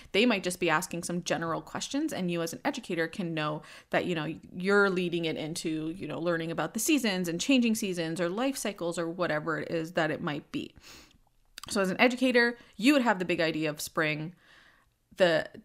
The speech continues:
kids would probably be more, you know, asking some, like, really, um, I want, like, n-, maybe they might be narrower questions about, like, certain topics, like the grass,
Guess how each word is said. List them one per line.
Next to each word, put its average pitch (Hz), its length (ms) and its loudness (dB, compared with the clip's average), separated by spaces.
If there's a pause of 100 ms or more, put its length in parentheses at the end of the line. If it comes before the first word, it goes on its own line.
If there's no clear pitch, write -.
(460)
kids 180 600 0 (140)
would 196 160 2
probably 185 640 4
be 180 180 -4
more, 160 760 0
you 185 100 -2
know, 160 180 2
asking 165 540 2
some, 160 260 0
like, 143 260 -4
really, 165 680 -4 (920)
um, 170 460 -6 (480)
I 180 80 -4
want, - 280 -6
like, 175 200 -4
n-, 185 280 -2
maybe 190 400 -2
they 190 180 0
might 180 200 2
be 180 80 -2
narrower 175 640 2
questions 262 760 0
about, 247 420 4
like, 226 180 0
certain 214 480 0
topics, 214 540 -2
like 170 160 -2
the 160 80 -10
grass, 175 540 2